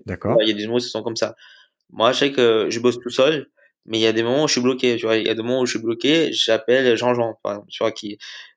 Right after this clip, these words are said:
Speaker 2: euh, lui, je sais que c'est les, euh, c'est, euh, c'est, parce que lui et moi, on a un peu, euh, le même type d'humour, le même type de problème.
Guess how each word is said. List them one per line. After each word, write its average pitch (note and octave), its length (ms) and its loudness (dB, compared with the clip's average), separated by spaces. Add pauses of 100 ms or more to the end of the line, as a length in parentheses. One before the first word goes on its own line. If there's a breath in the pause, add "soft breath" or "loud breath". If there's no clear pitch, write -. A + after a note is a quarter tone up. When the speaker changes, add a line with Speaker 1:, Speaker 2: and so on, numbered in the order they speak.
(180)
Speaker 2:
euh, F2 180 -6
lui, A#2 540 2
je C#3 60 -2
sais C#3 100 0
que B2 80 0
c'est A#2 160 0
les, A2+ 140 0
euh, G2+ 480 -6
c'est, A2+ 420 0 (640)
euh, G#2 400 0
c'est, G#2+ 580 -2 (380)
parce A2+ 120 0
que C3 220 4
lui D#3+ 140 4
et D3+ 40 4
moi, D3 140 4
on C#3 140 2
a A#2 80 2
un A#2+ 260 2
peu, D3 60 4
euh, C3 460 6
le A#2+ 500 -6
même C3+ 160 2
type C3+ 180 -4
d'humour, C#3+ 360 2
le A#2+ 60 -2
même B2+ 140 2
type C3+ 200 -4
de B2+ 60 2
problème. F2+ 500 -2